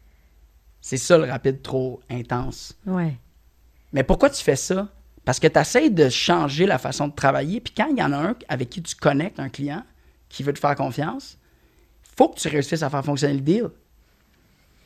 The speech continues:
Speaker 1: Parce qu'il faut que tu rodes ta méthode, puis il faut que ta gang le pratique. Faut que t'ailles le pratiquer.
Speaker 2: Ouais. Puis là, ce que tu fais, dans le fond, c'est que tu te, t'obliges les gens à sortir de leur zone de confort.
Speaker 1: Euh, oui.
Speaker 2: Attendre des petits projets parfaits, là, puis te dire, « Ben, on va f-, on va mettre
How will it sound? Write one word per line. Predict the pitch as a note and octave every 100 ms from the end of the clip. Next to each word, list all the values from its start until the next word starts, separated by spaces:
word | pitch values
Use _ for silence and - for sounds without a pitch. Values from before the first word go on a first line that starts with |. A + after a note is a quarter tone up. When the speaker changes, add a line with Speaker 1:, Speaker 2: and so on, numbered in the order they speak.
| _ _ _
Speaker 1:
Parce | D3 -
qu'il |
faut | - C#4+
que | -
tu | E3+
rodes | D#3 D3+
ta | C#3
méthode, | C#3 G3 A#3 D#3
puis |
il | C3+
faut | -
que | B3
ta | E3+ C#3+
gang | E3
le | E3+ D3
pratique. | C#3 C3 - - - - - - - _ _
Faut | - F3+
que |
t'ailles | B3
le | A#3+
pratiquer. | - C#3+ - - C4 E3+ _ _ _
Speaker 2:
Ouais. | G3 F#3 - - _ _ _ _ _ _ _ _ _ G#3
Puis |
là, | G3+ B3
ce | -
que | B3
tu | -
fais, | - C#4
dans | D4
le | F3
fond, | A#3 A#3+
c'est | G3
que | -
tu | - -
te, | G3+
t'obliges | G3 A#3 G3+ A3 C4+ G#3
les | F#3+
gens | E3+ G3+ A3
à |
sortir | - E3+ - A#3
de | F#3
leur | E3+ D#3+
zone | F3+ F3+
de | D#3+
confort. | E3 D3 - D3
Speaker 1:
Euh, | B2+ A2 G2 G#2 -
oui. | D3+
Speaker 2:
Attendre | - F#3+ - C4 D4 B3
des | G#3+
petits | -
projets | - G#3+ F3+ A3+
parfaits, | A#3+ G3+ - A#3 C4+ C#4+
là, | A3+ A#3
puis | A3
te | E3
dire, « | A#3
Ben, | G#3 G3+ G3+
on |
va | G3
f-, | A#3+ -
on | G#3+
va | A#3+
mettre | C4 D4